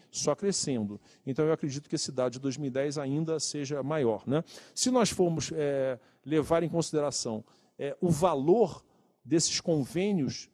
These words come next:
em que as prestações não foram analisadas ou sequer apresentadas, nós temos um total ali de vinte e quatro,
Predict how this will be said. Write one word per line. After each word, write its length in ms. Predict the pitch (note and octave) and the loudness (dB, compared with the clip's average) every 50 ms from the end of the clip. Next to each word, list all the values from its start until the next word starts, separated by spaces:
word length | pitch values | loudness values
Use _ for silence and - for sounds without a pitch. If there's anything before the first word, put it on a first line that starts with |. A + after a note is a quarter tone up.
| - | -8
em 40 | C#3 | -6
que 120 | B2+ - | -4 -4
as 80 | C#3+ - | -4 -2
prestações 420 | - D3+ C3+ D3+ C3+ - - D#3 | -2 -4 -4 -4 -4 -2 -2 0
não 100 | D#3 D#3 | 0 0
foram 240 | C#3 - - D#3+ D#3+ | -2 0 0 0 2
analisadas 680 | D3+ D3 D3 D3+ D3+ C#3 B2 - C#3+ C3+ C3 C3 B2+ B2+ | 2 0 0 0 0 0 0 2 2 2 2 0 -2 -2
ou 80 | D3 | -2
sequer 280 | - - - - C3+ C3 | -4 -4 -6 -4 -2 -2
apresentadas, 680 | C3 - - D#3 D#3 G3 E3+ - D#3+ D#3 D#3 E3+ D#3 - - - - - - | -2 -2 -2 -2 -2 -2 0 0 0 0 0 -2 -4 -8 -12 -20 -16 -6 0
nós 160 | D#3+ D3+ - | 0 0 2
temos 260 | - F#3 F3 D#3+ C3+ | 4 2 2 2 0
um 80 | E3+ F3+ | 0 0
total 380 | - E3+ C#3+ - D#3 D3 C#3+ | 2 2 2 2 4 4 4
ali 180 | C3+ C3 C3+ D#3+ | 4 4 2 0
de 120 | D3+ D3 | -2 -4
vinte 320 | B2+ G#2 G#2 D#3 A3+ A3+ - | -6 -4 0 0 0 0 0
e 60 | - | -2
quatro, 420 | - - D3 D3+ D#3 - D#3 D#3 | 0 2 2 2 2 0 0 -2